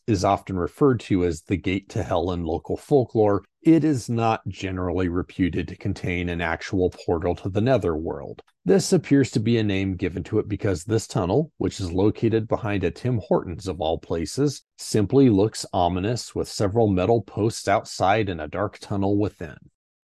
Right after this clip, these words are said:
While the metal posts are there to catch large debris and keep them out of the tunnel,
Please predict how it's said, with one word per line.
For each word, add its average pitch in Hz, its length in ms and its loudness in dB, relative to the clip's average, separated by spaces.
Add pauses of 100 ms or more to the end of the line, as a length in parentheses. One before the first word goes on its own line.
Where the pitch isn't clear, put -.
(120)
While 101 160 4
the 98 80 4
metal 123 300 4
posts 123 400 2
are 104 40 2
there 95 160 2
to 104 80 -6
catch - 360 -6
large 92 320 0
debris 104 360 0
and 123 120 -2
keep 101 180 -4
them 107 180 -2
out 90 160 2
of 95 120 -4
the - 60 2
tunnel, 90 440 -4